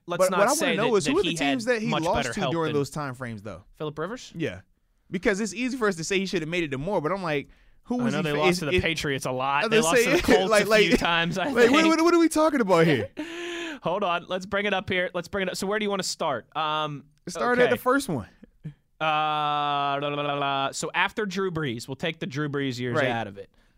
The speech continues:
Speaker 1: Um, oh six, they lost in the first round of the playoffs to the Patriots.
Speaker 2: Okay.
Speaker 1: Oh seven, they went to the A F C Championship game and lost to the Patriots.
Speaker 2: Okay.
Speaker 1: Two thousand eight, they lo-, they won, they beat the Colts in the wild card and
Speaker 2: Uh-huh.
Speaker 1: lost to the Steelers
Speaker 2: Okay.
Speaker 1: in the divisional round, the Santonio Holmes
Speaker 2: Right.
Speaker 1: and the snow game.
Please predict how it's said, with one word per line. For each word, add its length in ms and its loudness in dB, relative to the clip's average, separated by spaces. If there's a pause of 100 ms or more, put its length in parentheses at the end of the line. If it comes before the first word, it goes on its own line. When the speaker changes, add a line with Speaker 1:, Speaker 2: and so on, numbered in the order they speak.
(120)
Speaker 1:
Um, 560 -2 (1200)
oh 140 -2
six, 420 -4
they 100 -2
lost 240 -2
in 40 -8
the 60 -6
first 240 -6
round 160 -2
of 60 -8
the 40 -14
playoffs 220 -4
to 60 -14
the 60 -14
Patriots. 640 -10
Speaker 2:
Okay. 340 -6 (100)
Speaker 1:
Oh 120 -2
seven, 500 -2
they 100 -2
went 140 -2
to 40 -12
the 80 -4
A 60 0
F 60 -2
C 120 -6
Championship 420 -4
game 160 -2
and 80 -4
lost 240 -4
to 40 -6
the 80 -2
Patriots. 540 2
Speaker 2:
Okay. 300 2 (160)
Speaker 1:
Two 140 -2
thousand 320 0
eight, 180 2
they 120 0
lo-, 200 -2
they 120 0
won, 360 -2
they 140 -2
beat 200 -4
the 60 -8
Colts 320 -4
in 60 -4
the 80 -2
wild 240 -2
card 180 0
and 80 2
Speaker 2:
Uh-huh. 80 0
Speaker 1:
lost 220 -4
to 40 -10
the 80 -6
Steelers 640 -2
Speaker 2:
Okay. 540 2
Speaker 1:
in 120 0
the 80 -2
divisional 420 -2
round, 240 0
the 40 -6
Santonio 640 -2
Holmes 360 -2
Speaker 2:
Right. 120 4
Speaker 1:
and 80 4
the 60 4
snow 300 -2
game. 280 -4